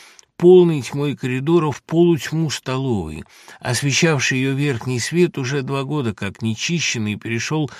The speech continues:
в тот свет. Из столовой очередным чёрным коридором, чёрным ущельем сундуков и чёрным морем рояля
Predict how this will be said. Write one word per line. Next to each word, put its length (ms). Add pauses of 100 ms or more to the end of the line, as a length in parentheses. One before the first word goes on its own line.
(180)
в 140
тот 280
свет. 500 (380)
Из 200
столовой 640
очередным 540
чёрным 520
коридором, 560
чёрным 400
ущельем 480
сундуков 640
и 80
чёрным 360
морем 360
рояля 540